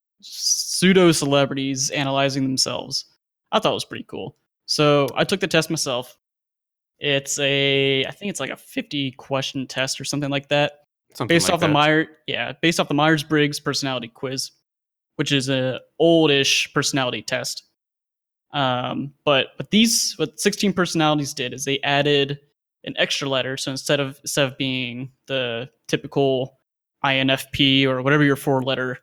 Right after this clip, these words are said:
Speaker 1: acronym is, they added a extra letter, which is either assertive or turbulent. That kinda, uh, describes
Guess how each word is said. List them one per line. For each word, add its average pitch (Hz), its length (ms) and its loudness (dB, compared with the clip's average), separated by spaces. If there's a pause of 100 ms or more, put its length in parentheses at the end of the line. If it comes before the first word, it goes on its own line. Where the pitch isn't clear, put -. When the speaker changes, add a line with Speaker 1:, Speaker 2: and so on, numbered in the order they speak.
(100)
Speaker 1:
acronym 131 480 -4
is, 123 320 -2
they 139 160 2
added 135 240 2
a 123 340 -4
extra - 280 -4
letter, 117 460 -8
which - 340 -8 (240)
is 135 160 -6
either 131 520 -2
assertive 190 540 2
or 131 140 -6
turbulent. 104 560 -4 (840)
That 151 200 0
kinda, 147 500 2 (680)
uh, 127 220 -6
describes 131 1120 -2